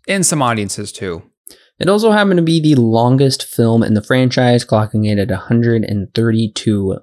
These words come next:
Speaker 2: minutes. Um, we also got Max Borenstein is the only writer returning. Um, none of the other writers from the other films have returned. A brand new cinematographer, Lawrence Shear, is on the scene.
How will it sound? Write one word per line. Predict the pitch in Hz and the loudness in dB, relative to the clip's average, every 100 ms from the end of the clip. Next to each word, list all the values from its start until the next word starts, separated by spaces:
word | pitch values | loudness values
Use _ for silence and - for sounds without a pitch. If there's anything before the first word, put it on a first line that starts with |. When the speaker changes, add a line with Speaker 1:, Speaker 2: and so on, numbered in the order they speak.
| - | 0
Speaker 2:
minutes. | 135 147 139 135 - - _ - _ _ _ _ - | 2 2 0 -2 -6 -10 _ -20 _ _ _ _ -4
Um, | 113 117 120 120 | 0 2 4 2
we | 107 123 | 2 2
also | 196 - 277 247 | 0 0 0 0
got | 147 143 139 135 135 - - - - - _ _ _ _ | 2 2 2 2 0 -4 -12 -12 -14 -20 _ _ _ _
Max | 127 139 190 - | 0 0 0 -4
Borenstein | 147 151 143 - 135 | -2 0 0 0 2
is | 120 | 2
the | 104 - | -2 0
only | 135 160 151 | 0 2 2
writer | 131 131 135 131 131 127 _ _ - | 2 2 4 4 2 -2 _ _ -4
returning. | 117 107 123 120 120 120 120 123 _ _ _ - | -4 0 0 2 2 2 0 -4 _ _ _ -2
Um, | 107 104 107 | 2 4 4
none | 120 131 | 4 2
of | 127 | 2
the | 120 | 2
other | 113 117 | 2 2
writers | 110 110 110 101 | 2 2 2 0
from | 113 107 | -2 0
the | |
other | 104 104 | 0 -2
films | - 107 101 | -2 -2 0
have | 101 | -2
returned. | 98 110 104 101 104 - _ _ | -2 -2 -2 0 -2 -6 _ _
A | - | -6
brand | 104 123 135 | 0 0 2
new | 131 127 | 2 2
cinematographer, | - 123 117 107 117 113 110 107 113 110 110 107 _ - | 0 0 0 0 0 0 -2 -2 0 2 0 -2 _ -6
Lawrence | 107 113 110 - | 0 0 0 -2
Shear, | - - 120 117 113 117 - | -4 0 2 4 4 2 0
is | 110 107 | -2 0
on | 110 | 2
the | 107 | 0
scene. | - 113 107 107 104 | 0 0 2 2 0